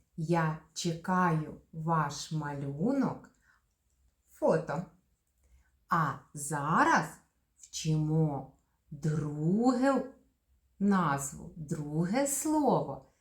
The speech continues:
І це у нас їжак. Їжак.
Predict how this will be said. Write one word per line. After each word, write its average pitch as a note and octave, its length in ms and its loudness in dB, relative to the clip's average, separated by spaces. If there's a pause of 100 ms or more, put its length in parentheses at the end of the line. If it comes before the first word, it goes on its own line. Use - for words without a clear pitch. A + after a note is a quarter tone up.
(160)
І D#3 220 0
це F3+ 500 0
у C#4 160 4
нас C#4+ 440 4 (460)
їжак. E3 1200 2 (1600)
Їжак. G3 1120 -2